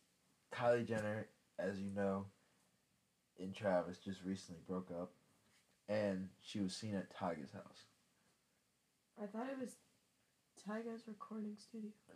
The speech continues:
Speaker 1: Recording studio, regardless. She was seen
Speaker 2: Yeah, his
Speaker 1: basically
Speaker 2: house is a lot different than his recording studio.
Speaker 1: But she was seen at his, she was seen
Speaker 2: Okay.
Speaker 1: at something that he owns. And she
Speaker 2: She
Speaker 1: said
Speaker 2: said she was dropping friends off.
Speaker 1: She said she was dropping a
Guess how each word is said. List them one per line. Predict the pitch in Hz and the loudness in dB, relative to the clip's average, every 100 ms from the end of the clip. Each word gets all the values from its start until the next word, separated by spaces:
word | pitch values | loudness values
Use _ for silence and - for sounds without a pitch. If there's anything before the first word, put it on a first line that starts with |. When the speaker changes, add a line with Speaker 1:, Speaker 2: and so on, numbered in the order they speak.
| - | -10
Speaker 1:
Recording | 104 110 139 131 117 104 | -6 0 8 10 10 6
studio, | - 95 90 82 80 | 0 0 2 0 0
regardless. | 98 95 95 82 76 78 | 0 4 4 4 0 -6
She | - 113 | -2 2
was | 110 110 | 2 2
seen | - 104 98 95 95 - _ _ _ _ _ | -2 -2 -2 -2 -8 -16 _ _ _ _ _
Speaker 2:
Yeah, | 269 233 | 2 4
his | 190 | 4
Speaker 1:
basically | 190 208 190 | 2 4 6
Speaker 2:
house | 180 196 | 8 8
is | 196 180 | 6 2
a | |
lot | 160 147 - | 4 4 4
different | 156 - 180 - | -4 -10 -12 -10
than | 151 | -12
his | 135 | -12
recording | - - - - | -14 -10 -10 -10
studio. | - - - - | -16 -18 -16 10
Speaker 1:
But | 151 135 | 12 12
she | - 170 | 12 6
was | 160 143 - | 8 6 4
seen | - - - 139 131 113 98 | -2 -2 0 2 4 4 2
at | 85 82 78 | -2 -6 -6
his, | 90 80 - - - _ _ _ _ _ | -8 -10 -14 -20 -20 _ _ _ _ _
she | - 135 | -4 2
was | 123 117 | 2 2
seen | 120 120 | 0 4
Speaker 2:
Okay. | 110 | 4
Speaker 1:
at | 98 - | 4 0
something | - 107 101 104 | 2 2 2 -2
that | 98 101 | -4 -4
he | 113 101 | -2 -2
owns. | 87 73 73 - _ _ _ _ _ _ _ _ | -2 -6 -14 -20 _ _ _ _ _ _ _ _
And | 107 104 95 90 90 - - - | 2 4 4 2 -4 -10 -20 -16
she | - - 104 | -12 -4 -2
Speaker 2:
She | 101 | -2
Speaker 1:
said | - 104 92 | 2 4 6
Speaker 2:
said | 202 202 | 2 -2
she | 226 | -6
was | 226 | -6
dropping | 190 190 190 214 208 | -8 -14 -8 -6 -6
friends | 240 277 - | -6 -8 -6
off. | - | -2
Speaker 1:
She | - 156 | -2 4
said | - 143 | 6 8
she | 147 139 | 8 8
was | 127 107 | 8 6
dropping | 110 107 107 107 | 6 6 6 0
a | 95 | -4